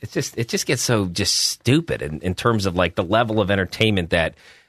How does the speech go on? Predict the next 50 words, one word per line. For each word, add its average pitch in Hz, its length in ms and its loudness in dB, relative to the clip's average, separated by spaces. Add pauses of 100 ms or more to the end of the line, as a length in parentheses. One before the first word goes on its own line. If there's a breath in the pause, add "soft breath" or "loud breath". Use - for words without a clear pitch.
(120)
they, 95 360 2
uh, 80 360 0
the, 98 200 2
these 92 240 0
networks 90 520 2
like 87 200 0
to, 73 400 -2
like 95 160 4
to - 80 -2
put 80 180 0
out. 80 320 2 (1160)
So 151 220 4
it's 147 140 4
just, - 360 0
it, 139 360 0
it's 170 160 2
embarrassing 180 500 4
too. 220 120 0
Like, 143 140 4
I 151 60 6
wonder, 165 280 2
like, 131 400 0
you 147 140 -2
know, 113 140 4
you 123 200 2
go, 165 540 4 (380)
you 110 160 4
come, 147 520 2
you, 123 200 2
you, 117 120 0 (100)
you 110 60 0
come 170 200 2
into 156 120 2
your, 139 200 4
your, 120 260 4
your, 110 180 2
your, 98 220 2
your 95 180 0
friend 143 300 4
circle, 135 400 4
your 92 140 0
family 127 380 4
circle, 120 600 2 (360 soft breath)
and 110 140 6
you're 120 100 4
looking 131 360 4
and 110 120 4
you're 107 140 4
like, 92 360 2
uh, 58 220 -2